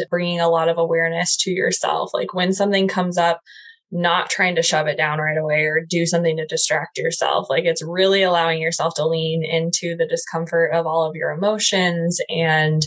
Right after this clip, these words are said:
triggers that come up. And I know that can be really scary. And I think that's why coaching is so valuable.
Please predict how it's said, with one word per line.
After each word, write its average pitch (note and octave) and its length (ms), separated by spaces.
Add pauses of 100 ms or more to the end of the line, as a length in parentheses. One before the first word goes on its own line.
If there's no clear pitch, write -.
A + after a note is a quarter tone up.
triggers A3+ 480
that F3+ 200
come F#3 180
up. E3+ 200
And E3 140
I E3 80
know E3+ 180
that E3+ 180
can F3+ 140
be E3+ 120
really E3 180
scary. E3 460
And D#3+ 100
I E3 80
think E3 200
that's D#3+ 200
why E3 220
coaching F3 400
is F#3 180
so E3+ 180
valuable. F3 800